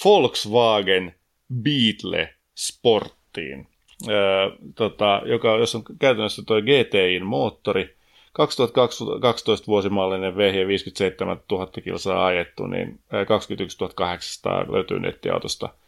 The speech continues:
Öö, se on, siellä on niin kuin luonnetta siinä moottorissa, se on ihan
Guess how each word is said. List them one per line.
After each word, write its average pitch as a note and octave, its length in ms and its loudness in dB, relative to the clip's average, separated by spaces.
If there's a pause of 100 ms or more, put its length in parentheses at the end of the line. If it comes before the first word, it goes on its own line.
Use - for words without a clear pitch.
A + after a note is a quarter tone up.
(420)
Öö, F#2 380 4 (460)
se - 180 2
on, G#2+ 240 4 (180)
siellä C3+ 300 6
on G2+ 220 0 (760)
niin A2+ 180 2
kuin G2+ 440 -2 (1040)
luonnetta C3+ 680 2
siinä A#2 260 0
moottorissa, A2 600 0
se G#2+ 120 -2
on G2 160 0
ihan G2 120 -2